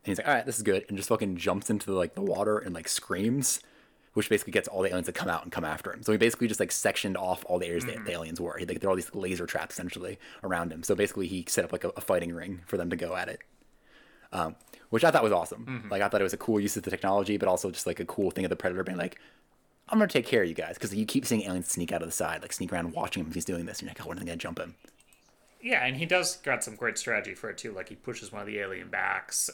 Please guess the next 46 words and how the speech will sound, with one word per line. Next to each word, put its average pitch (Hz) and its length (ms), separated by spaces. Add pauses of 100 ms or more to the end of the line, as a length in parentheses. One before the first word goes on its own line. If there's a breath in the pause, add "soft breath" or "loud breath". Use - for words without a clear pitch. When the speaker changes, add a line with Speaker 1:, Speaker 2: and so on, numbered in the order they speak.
(140)
Speaker 2:
back, 98 340
and 98 100
then 92 120
it 92 100 (160)
flies 110 340
through 110 100
the 101 80
lasers 95 460
and 92 80
gets 95 140
cut - 200
into 104 120
many 92 220
different 87 280
cubes 98 460
and 101 80
that 92 140
sort 92 160
of - 60
thing. 95 240
So - 260 (320 loud breath)
he 170 120
sets 170 300
up 170 120
the - 60
battlefield, 104 600
and 98 100
he 104 60
uses 98 320
it 95 100
to 110 80
his 92 140
advantage, - 580
which - 120
is - 140
really - 140
nice - 320
and 107 340
very, 107 220
very 98 260
in 95 60
tune - 160
with 95 100
the 101 60
Predator 101 460
character, - 400